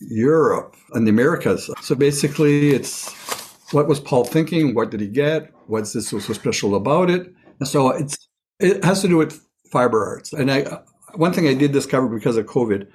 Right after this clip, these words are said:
I would do it online, and the reaction was, "It's okay." But in person, oh yeah. Because this is one of the where people that are tactile,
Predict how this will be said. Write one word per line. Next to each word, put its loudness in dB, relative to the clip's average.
I 0
would 2
do 4
it -2
online, -2
and -4
the -2
reaction 0
was, -2
"It's -4
okay." -4
But 2
in 2
person, 0
oh 0
yeah. -4
Because -2
this 0
is 2
one 4
of 0
the 2
where -2
people -4
that 2
are 2
tactile, -4